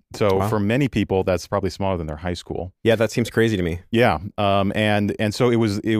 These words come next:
Speaker 1: it had that feeling of sort of a small, um, at the time that felt big 'cause there weren't schools that were bigger. But for us today, that would feel quite small, um, intimate. You'd probably know most of the people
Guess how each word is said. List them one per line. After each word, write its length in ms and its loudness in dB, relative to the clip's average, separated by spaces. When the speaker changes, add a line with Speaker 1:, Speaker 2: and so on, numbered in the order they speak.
Speaker 1:
it 100 0
had 200 0
that 160 2
feeling 400 0
of 140 -2
sort 160 -2
of 60 -2
a 60 -4
small, 680 -2
um, 260 -2
at 80 2
the 80 0
time 280 0
that 120 2
felt 260 -2
big 300 0
'cause 140 -6
there 100 -2
weren't 260 -4
schools 280 -6
that 100 -2
were 60 -8
bigger. 320 -4
But 200 -2
for 140 -2
us 120 -2
today, 260 -2
that 100 0
would 140 -4
feel 320 -6
quite 180 0
small, 600 0
um, 360 -2
intimate. 320 -4
You'd 120 -4
probably 220 0
know 120 0
most 300 -4
of 60 -8
the 60 -8
people 380 -6